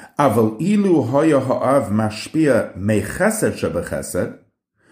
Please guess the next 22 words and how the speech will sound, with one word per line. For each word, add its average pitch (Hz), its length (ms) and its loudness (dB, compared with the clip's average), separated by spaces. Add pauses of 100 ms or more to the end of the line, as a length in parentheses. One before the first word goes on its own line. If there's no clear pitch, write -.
(180)
because - 440 0
if 220 220 2
the 160 80 2
father 135 460 0
would 98 400 -2
give 120 500 0 (440)
pure 165 640 0 (160)
chesed 143 640 -2
from 107 320 0
his 190 320 0
chesed, 78 580 -4 (680)
v'hanakeva, 117 1080 0 (100)
and 120 280 0
the 98 420 0
mother 120 400 2
would 92 300 -4
give 131 300 0
migvura 107 680 0
shebigvura 101 840 -2 (280)
from 135 420 0
pure 151 420 2
gevura, 98 640 -2